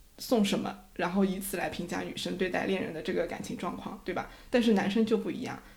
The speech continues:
就是我们对男生是有这个评价维度的。男-，男生有没有在这些特定的日子里面送出让他们的女朋友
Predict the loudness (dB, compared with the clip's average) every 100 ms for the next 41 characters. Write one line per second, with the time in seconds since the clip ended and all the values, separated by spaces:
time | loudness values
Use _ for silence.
0 | -20 -2 0 2 0 -4 -16 -20 -6 0
1 | 0 4 6 6 4 2 4 4 2 2
2 | 0 0 -2 -4 -2 -2 -2 -4 -4 -4
3 | -6 -10 -20 0 2 2 0 0 2 2
4 | 4 4 4 4 4 2 2 2 2 0
5 | 2 2 6 6 6 4 4 2 0 -2
6 | -4 -6 -8 -12 -20 -14 0 2 4 4
7 | 4 4 2 2 4 2 -2 -2 0 0